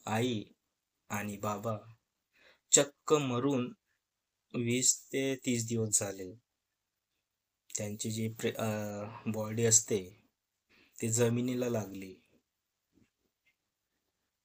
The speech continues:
मुलाला काहीच माहित नाही. शेजारी पाजारी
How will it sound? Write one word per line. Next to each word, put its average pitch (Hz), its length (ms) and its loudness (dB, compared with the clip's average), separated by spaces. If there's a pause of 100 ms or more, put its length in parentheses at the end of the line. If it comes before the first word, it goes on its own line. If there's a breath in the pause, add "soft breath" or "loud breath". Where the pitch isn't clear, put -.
(120)
मुलाला 113 460 -2
काहीच 117 440 2
माहित 98 300 -6
नाही. 90 240 -10 (4000 soft breath)
शेजारी 113 580 0
पाजारी 107 600 -2